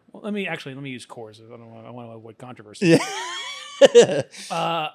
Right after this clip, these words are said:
Speaker 1: you ha-, you, uh, you, like, you have the power
Speaker 2: Yes.
Speaker 1: to steer people in the correct direction.
Speaker 2: Mm-hmm.
Speaker 1: Use it.
Speaker 2: Yep.
Speaker 1: With great power comes great Uncle Ben's rice.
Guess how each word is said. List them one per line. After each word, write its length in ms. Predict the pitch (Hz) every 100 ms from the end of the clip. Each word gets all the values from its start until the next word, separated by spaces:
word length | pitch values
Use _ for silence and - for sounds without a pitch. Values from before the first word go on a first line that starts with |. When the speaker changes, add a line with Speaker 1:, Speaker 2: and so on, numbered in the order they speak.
| _ _ _
Speaker 1:
you 160 | 185 196
ha-, 120 | 196
you, 280 | 190 180 220
uh, 80 | 190
you, 140 | 165 185
like, 160 | 165 135
you 100 | 165
have 240 | 180 175
the 60 | 165
power 460 | 180 156 113 98 _
Speaker 2:
Yes. 380 | 147 117 110 - _ _ -
Speaker 1:
to 200 | 165 147
steer 480 | - - 185 180 170
people 360 | 165 156 147
in 100 | 143
the 60 | 139
correct 380 | - 139 - -
direction. 540 | 131 127 - 110 117
Speaker 2:
Mm-hmm. 180 | - 135 143 _ _ _ _ -
Speaker 1:
Use 360 | 139 165 156
it. 80 | - _ _ _
Speaker 2:
Yep. 180 | 123 147 -
Speaker 1:
With 160 | - 131
great 280 | 180 208 208
power 460 | 180 180 92 87 - _ _ _ _ _ _ _ _ _ _ _
comes 220 | 147 123
great 220 | 160 156
Uncle 200 | 147 143
Ben's 260 | 135 127 117
rice. 340 | 110 - -